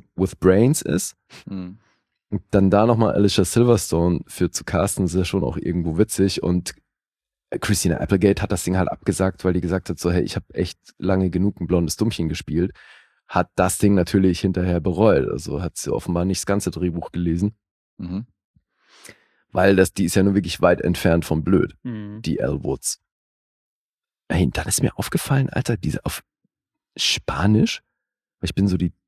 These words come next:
Speaker 1: Titel durchgegangen, weil auf Deutsch eben natürlich blond und auf Sp-, was ja schon auch ein bisschen schade ist, weil es ist einfach nicht Legally Blonde. Also ich find es halt schon irgendwo clever, dass
Speaker 3: Mhm.
Speaker 1: dieses Legal damit drin ist im Titel,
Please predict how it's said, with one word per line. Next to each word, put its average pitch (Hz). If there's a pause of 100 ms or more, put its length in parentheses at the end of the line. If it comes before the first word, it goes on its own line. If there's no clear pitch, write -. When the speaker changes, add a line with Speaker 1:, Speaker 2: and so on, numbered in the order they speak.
(100)
Speaker 1:
Titel -
durchgegangen, 135 (640)
weil 69
auf -
Deutsch 85
eben 90
natürlich 85
blond 80 (100)
und -
auf -
Sp-, -
was 82
ja 98
schon 101
auch 78
ein 90
bisschen 85
schade 117
ist, -
weil 90
es -
ist -
einfach 90
nicht 87
Legally 117 (300)
Blonde. 107
Also 90
ich -
find 87
es -
halt 92
schon 98
irgendwo 87
clever, 110 (600)
dass 95
Speaker 3:
Mhm. 135
Speaker 1:
dieses 82 (140)
Legal 110 (280)
damit 123
drin 143
ist 147
im 127
Titel, 170